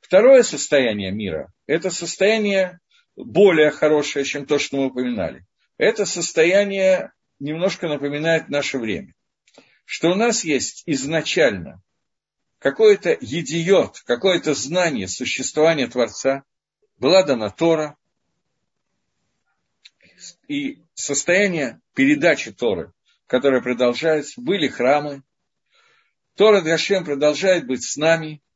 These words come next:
и мы служим Всевышнему. В разные периоды этого времени на разных уровнях. Есть время существования Бейт Микдаша, пророков, есть время, когда с пророками стало плохо.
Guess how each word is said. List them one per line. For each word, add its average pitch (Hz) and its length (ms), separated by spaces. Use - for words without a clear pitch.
и 151 380
мы 196 380
служим 190 500
Всевышнему. 123 720
В 110 80
разные 190 500
периоды 160 600
этого 123 240
времени 196 380
на 160 140
разных 165 440
уровнях. 90 460
Есть 156 260
время 147 320
существования 113 720
Бейт 107 240
Микдаша, 120 480
пророков, 135 560
есть 165 280
время, 147 380
когда 120 420
с - 140
пророками 131 540
стало 98 380
плохо. 143 520